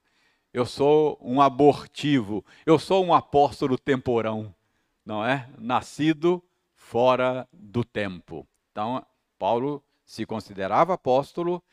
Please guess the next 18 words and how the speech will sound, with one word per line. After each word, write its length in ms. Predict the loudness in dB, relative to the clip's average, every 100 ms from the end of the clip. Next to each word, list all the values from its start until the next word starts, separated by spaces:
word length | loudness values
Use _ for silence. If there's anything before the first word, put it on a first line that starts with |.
| _ _ _
e 280 | -14 -12 -8
entendia 600 | -8 -6 -4 -6 -2 -4
que 140 | -2 -4
era 160 | -4
uma 200 | -2 -2
graça, 800 | -2 0 0 0 -6 -4 -2 -4 _ _ _ _ -4
porque 680 | -2 -2 -2 -4 -2 -2 -4
ele 500 | -4 -4 -4 -4 -8
perseguiu 760 | -6 -6 -6 -6 -6 -2 0 2
a 60 |
igreja, 640 | 0 0 2 2 2 -2 -2
ele 240 | -2 0 -2
não 220 | -2 -2
era 360 | 0 0 -2 -4 -14 _
digno 600 | 0 0 2 0 2 0 _ _ _
de 220 | -10 -8 -8
ser 520 | -6 -2 0 -2 -6 _ _ _
chamado 920 | -6 -4 -2 0 -2 -2 -6 -10